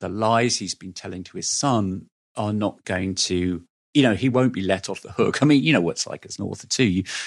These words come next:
we love to heap troubles on the heads of our main characters. You know, otherwise, you know, a life that's, you know, untrammeled by upsets isn't very interesting f-, to read about.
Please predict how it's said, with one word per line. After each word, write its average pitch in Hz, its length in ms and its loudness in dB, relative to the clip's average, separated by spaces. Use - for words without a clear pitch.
we 110 80 2
love 113 220 4
to 104 100 -4
heap - 380 -2
troubles 92 480 0
on 87 140 -10
the 82 80 -10
heads 90 420 -6
of 82 160 -12
our 78 280 -10
main 90 220 -4
characters. - 680 -2
You - 60 -4
know, 90 100 2
otherwise, 90 460 4
you 98 140 -4
know, 82 60 -8
a 104 60 -2
life 107 440 0
that's, 107 240 -8
you 120 80 -4
know, 98 160 -2
untrammeled 101 760 0
by 92 360 -2
upsets - 600 0
isn't 98 200 -4
very 92 220 2
interesting 85 640 -2
f-, - 160 -18
to 98 100 -8
read 101 220 -4
about. - 340 -8